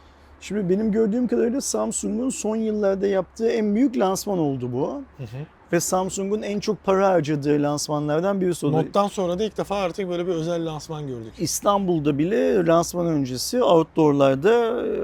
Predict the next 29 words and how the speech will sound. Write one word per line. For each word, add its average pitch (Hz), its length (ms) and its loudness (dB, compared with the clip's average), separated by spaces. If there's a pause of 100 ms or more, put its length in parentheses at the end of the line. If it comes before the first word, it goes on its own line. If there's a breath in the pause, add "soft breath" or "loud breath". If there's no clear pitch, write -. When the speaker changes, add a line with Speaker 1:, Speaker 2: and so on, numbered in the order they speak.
Speaker 1:
e, - 40 -4
Samsung 175 500 0
reklamları 175 520 2
vardı 139 220 4
galiba, 131 400 -2
değil 254 100 -2
mi? 269 40 2
Speaker 2:
Ya 214 60 4
Speaker 1:
Sen, 156 160 4
Speaker 2:
bütün 262 180 4
Speaker 1:
sen 240 140 2
mi 240 60 2
Speaker 2:
dünyada, 233 180 2
Speaker 1:
söylemiştin? 180 400 2
Speaker 2:
evet. 151 180 -2 (280 soft breath)
Ya 151 140 0
bütün 247 340 -2
dünyada 233 400 0
zaten 220 320 0
illaki 208 640 0
sizler 202 440 -2
de 202 60 2
görmüşsünüzdür. 185 720 -2
Çünkü 156 200 -8
İstanbul 175 460 -4
dışında 180 320 -6
da 175 60 -4
o 175 100 -2
reklamlar 170 500 -4